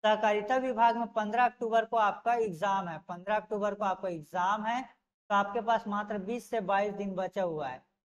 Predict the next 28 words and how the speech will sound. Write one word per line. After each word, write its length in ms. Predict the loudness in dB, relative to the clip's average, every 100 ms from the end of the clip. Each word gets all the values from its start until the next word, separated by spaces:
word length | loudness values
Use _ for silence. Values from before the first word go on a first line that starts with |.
| 0
तो 60 | 2
अगर 220 | 6 6
आप 200 | 6 2
कंप्यूटर 500 | -2 -2 0 2 2
का 80 | 0
पूरा 300 | -2 0 0
कोर्स 320 | 2 0 0
करना 280 | -2 0 -2
चाहते 340 | 0 -2 0
हैं, 100 | 0 0
ऑब्जेक्टिव 420 | 0 -4 -4 -4
क्वेश्चन, 260 | -4 -4 -8
सिलेक्टेड 540 | -2 -2 0 -2 -2
क्वेश्चन, 360 | -2 -4 -8 -20 _ _ _ -14
तो 60 |
चैनल 320 | 0 2 2 -2
को 120 | -2
सब्सक्राइब 460 | -2 -2 2 2 2
कर 160 | 0
देना 240 | 2 4 4
और 80 | 2
अधिक 280 | 2 2 2
से 100 | 2
अधिक 180 | 0 0
वीडियो 260 | 2 4 4
को 120 | 2
शेयर 280 | 2 2 2
करना 320 | 0 0 -2